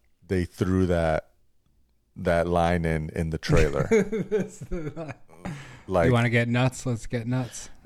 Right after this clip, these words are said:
Speaker 1: yeah, it still, it still concerns me that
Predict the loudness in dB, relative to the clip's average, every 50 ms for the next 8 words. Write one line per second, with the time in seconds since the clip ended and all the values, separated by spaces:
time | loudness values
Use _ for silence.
0 | -20 _ _ 0 2 2 4 2 2 2 0 0 0 0 0 0 0 -2 -8 -10
1 | -2 2 4 6 8 8 8 8 8 8 8 6 4 2 0 -4 -6 -6 -4 -4
2 | 0 4 6 6 6 4 2 2 0 0 2 2 2 4 4 4 4 2 4 4
3 | 4 6 6 4 4 4 4 6 6 4 2 -2